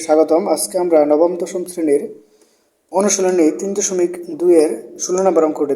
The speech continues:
দেখব। তো অঙ্কটিতে দেওয়া আছে a equal to root six plus root five হলে a to the power six minus one by a to the power three এর মান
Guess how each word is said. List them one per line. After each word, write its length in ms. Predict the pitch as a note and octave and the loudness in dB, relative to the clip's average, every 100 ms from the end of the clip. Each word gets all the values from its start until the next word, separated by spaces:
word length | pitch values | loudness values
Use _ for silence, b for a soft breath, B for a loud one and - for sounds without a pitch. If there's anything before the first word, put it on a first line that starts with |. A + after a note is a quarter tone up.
| C3+ | -4
দেখব। 180 | B2 B2+ G2+ - _ _ _ _ - | -8 -10 -14 -18 _ _ _ _ 0
তো 60 | E3 E3+ | 4 4
অঙ্কটিতে 540 | F#3 G3+ G3 G3 E3+ D#3 - - B B B B D3+ | 4 0 0 0 2 0 -4 -16 B B B B 2
দেওয়া 200 | D#3+ E3 F3+ | 4 6 2
আছে 240 | - D3+ D#3 - F3+ | -2 0 0 0 -2
a 20 | |
equal 260 | F#3+ G3 F#3+ F#3 | -2 -2 -2 0
to 60 | F3 | 0
root 140 | E3 E3 - | 0 -2 -2
six 120 | G#3 - - | -2 -2 0
plus 280 | D#3 C#3+ - - - | 2 2 -2 -10 -2
root 220 | D3+ D3+ - - | 0 0 -6 0
five 240 | C#3+ F3+ F3+ | 2 2 0
হলে 220 | E3 D#3 F3 - B B B B B B - F#3+ | 0 2 0 -2 B B B B B B -4 0
a 20 | |
to 60 | G3+ G3+ | 2 2
the 80 | G3+ | 2
power 160 | G3 - | 0 2
six 120 | G3 A3 - F#3+ | 2 2 -2 -4
minus 280 | F3+ F3 - - - D#3+ | -4 -4 -6 -8 0 2
one 140 | D#3 F3 E3 | 4 2 2
by 120 | D3+ D#3 D3+ D3+ D#3 | 2 2 -2 -4 -4
a 20 | D#3+ | -4
to 60 | E3 | -4
the 60 | E3+ | -4
power 200 | E3 D#3 E3 - | -2 -2 -4 -6
three 220 | D#3 F#3 D3+ D3 | -2 -2 2 2
এর 80 | C#3+ C#3+ - - - _ - | 2 -2 -14 -20 -20 _ -2
মান 140 | D#3 | -2